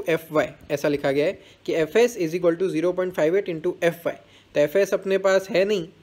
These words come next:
एफ़ वाई है, तो अपने को एफ़ एस की वैल्यू मिल सकती है टू फ़ोर्टी, एफ़ वाई की फ़ोर वन फ़ाइव डाल के, तो अपने को टू फ़ोर्टी वैल्यू मिल गई। इस ग्राफ के अंदर अपने को स्टील परसेंटेज, ये परसेंटेज टेंसाइल एनफोर्समेंट मतलब पीटी,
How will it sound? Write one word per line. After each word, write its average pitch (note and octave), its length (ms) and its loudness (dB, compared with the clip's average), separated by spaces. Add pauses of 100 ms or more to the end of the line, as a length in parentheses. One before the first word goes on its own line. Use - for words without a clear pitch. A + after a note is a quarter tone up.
(120)
एफ़ C#3+ 240 -2
वाई F3 140 6
है, F3+ 160 2 (360)
तो D#3+ 80 -2
अपने E3 140 -2
को E3+ 80 0
एफ़ F3 220 0
एस F#3+ 120 0
की G3 100 0
वैल्यू E3+ 260 2
मिल G3 120 0
सकती A3 320 -4
है A3+ 60 4 (160)
टू F3+ 160 0
फ़ोर्टी, F3 420 -2 (300)
एफ़ D3+ 220 -2
वाई D#3+ 140 4
की D#3+ 160 -6
फ़ोर E3 220 0
वन E3 100 -2
फ़ाइव E3 160 0
डाल D3+ 180 2
के, F#3+ 200 -2 (280)
तो D3+ 60 0
अपने E3 140 -2
को F#3 80 0
टू G3+ 140 -2
फ़ोर्टी F3 260 0
वैल्यू D3+ 260 0
मिल D3+ 140 0
गई। - 120 -6 (920)
इस D#4 280 2 (180)
ग्राफ F#3+ 400 4
के G3 100 4
अंदर F3 460 0 (460)
अपने G#3+ 360 0
को F#3+ 180 2 (360)
स्टील G#3+ 500 0 (140)
परसेंटेज, F3 580 2
ये E3+ 120 2
परसेंटेज G3 580 0
टेंसाइल F#3 380 2
एनफोर्समेंट F#3 480 -2
मतलब F3+ 320 -2
पीटी, A3 320 -2